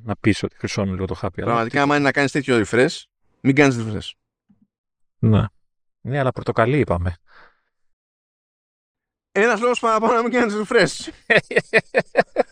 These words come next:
Speaker 2: Πορτοκαλί.
Speaker 1: Ναι, αλλά και, και μαύρα.
Speaker 2: Τι μαύρα, είναι, είναι να, θα πάω να πληρώσω τέτοιο refresh επειδή είναι μαύρο; Όχι. Πιο εύκολα πληρώνω το, το μαύρο του Ultra δύο. Γιατί, γιατί, ε,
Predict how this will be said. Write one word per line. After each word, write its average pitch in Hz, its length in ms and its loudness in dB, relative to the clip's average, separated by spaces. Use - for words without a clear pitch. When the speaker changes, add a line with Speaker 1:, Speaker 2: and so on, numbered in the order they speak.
Speaker 2:
Πορτοκαλί. 135 520 2
Speaker 1:
Ναι, 151 120 -6
αλλά 135 120 0
και, 151 280 -8
και 147 140 -2
μαύρα. 123 500 0
Speaker 2:
Τι 294 160 -4
μαύρα, 202 300 4
είναι, 208 200 0
είναι 208 240 2
να, 202 320 -2
θα 175 120 0
πάω 214 160 0
να 208 80 0
πληρώσω 196 360 0
τέτοιο 196 240 0
refresh 196 280 -2
επειδή 170 240 -6
είναι 170 260 0
μαύρο; 165 480 2
Όχι. - 340 -10
Πιο 277 160 0
εύκολα 151 240 2
πληρώνω 120 360 2
το, 110 340 0
το 123 120 2
μαύρο 113 260 4
του 110 200 0
Ultra 104 180 0
δύο. 95 160 4
Γιατί, 185 280 4
γιατί, - 180 -2
ε, 247 180 -6